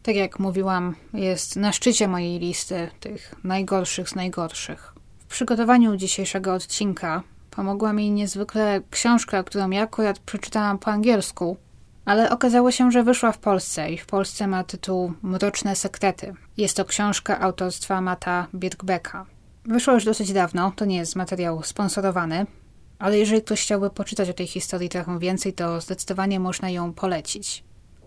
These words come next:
Z tym, że z tego, co widziałam, nie została ona aktualizowana po tym, gdy odkryto tożsamość Susan, więc tej części historii w niej nie ma.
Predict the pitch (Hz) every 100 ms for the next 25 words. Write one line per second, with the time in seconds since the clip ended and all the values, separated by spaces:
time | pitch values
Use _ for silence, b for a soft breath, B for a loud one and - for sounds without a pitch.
0 | - - - 240 226 220 - 214 214 -
1 | 202 196 208 202 196 196 - 202 196 190
2 | 190 185 185 170 - 196 - 196 196 196
3 | 214 202 208 170 180 - 185 180 180 170
4 | 160 165 - - 196 - 240 214 180 170
5 | - 175 170 - - 202 175 165 170 175
6 | 165 170 - - - - - - - -
7 | - - - 208 190 - 196 - 190 -
8 | 180 196 185 175 196 190 190 156 160